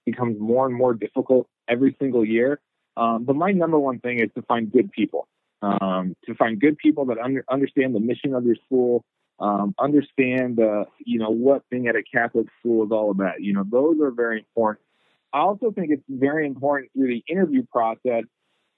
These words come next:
to ask questions that pertain to your culture or, or what you expect, um, you know, from your coaches, because a lot of the times I'll bring it back to say, you know, "During your interview, we had talked about this." Um, and this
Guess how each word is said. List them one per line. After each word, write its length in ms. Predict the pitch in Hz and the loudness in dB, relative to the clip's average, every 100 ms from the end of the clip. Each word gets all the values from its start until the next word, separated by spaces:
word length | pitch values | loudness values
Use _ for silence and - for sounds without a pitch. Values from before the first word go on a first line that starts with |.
| - | -4
to 140 | 277 - | -2 -2
ask 320 | 135 160 196 _ | -2 -2 -4 _
questions 580 | - 147 127 147 123 | 0 0 0 -6 -2
that 200 | 123 113 | 0 -2
pertain 540 | - 123 - 131 135 127 - | -2 -6 -4 -4 -2 -2 0
to 60 | |
your 140 | 113 101 | -2 -2
culture 460 | - 104 - 85 | -2 -4 -2 -8
or, 220 | 73 98 | -4 -4
or 180 | 87 104 | -2 -2
what 200 | 113 127 | 0 2
you 160 | 143 135 | 4 2
expect, 640 | 104 _ - - 107 - _ _ _ _ - | 0 _ -8 0 0 0 _ _ _ _ -8
um, 340 | 104 101 95 107 | -2 0 0 -2
you 100 | 117 | 2
know, 180 | 113 - | 0 0
from 160 | 113 | -2
your 120 | 104 | -2
coaches, 500 | - 135 135 - 98 85 _ _ _ - | -2 0 0 0 -4 -6 _ _ _ -8
because 420 | 123 131 120 117 - | -4 -2 0 -2 -4
a 80 | 135 | 0
lot 180 | 147 190 | 2 2
of 40 | |
the 100 | 175 | -2
times 300 | - 131 127 | -4 -6 0
I'll 120 | 131 127 | 0 0
bring 180 | 123 | -4
it 100 | 117 | -8
back 280 | - 139 127 _ | 2 2 2 _
to 140 | 120 113 - | -6 -6 0
say, 240 | 113 107 117 | 0 0 -2
you 80 | 120 | -4
know, 140 | 110 | -4
"During 260 | 127 151 151 | 0 0 0
your 140 | 131 | -4
interview, 640 | 160 165 131 123 120 117 - _ | -4 -2 -2 -2 0 -2 -6 _
we 220 | 120 127 123 | -6 -4 -2
had 140 | 120 - | -6 -2
talked 220 | 127 - | -2 -2
about 260 | 120 110 101 - | -4 -4 -4 -2
this." 280 | 156 147 110 _ _ _ _ _ _ _ 117 | 0 0 -2 _ _ _ _ _ _ _ -6
Um, 520 | 117 113 107 107 104 | -2 -2 -2 -4 -6
and 240 | 117 113 | -4 -2
this 120 | 127 | 0